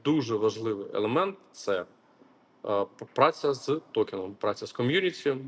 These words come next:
ви-, тобто це робота з біржами, лістинги, маркетмейкінг і постійна, е, робота над ютіліті.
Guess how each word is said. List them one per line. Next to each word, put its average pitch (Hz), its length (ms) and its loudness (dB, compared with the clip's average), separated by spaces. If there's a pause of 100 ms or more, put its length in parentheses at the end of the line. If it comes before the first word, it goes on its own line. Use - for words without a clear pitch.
(240)
ви-, 156 300 4 (220)
тобто - 320 -2
це 104 420 4
робота 104 540 2 (380)
з 104 120 -10
біржами, 147 720 2
лістинги, 127 640 0 (120)
маркетмейкінг 135 1080 0 (180)
і 98 80 -2
постійна, 135 640 4
е, 117 60 2 (240)
робота 110 800 4
над 107 340 0
ютіліті. 95 520 -6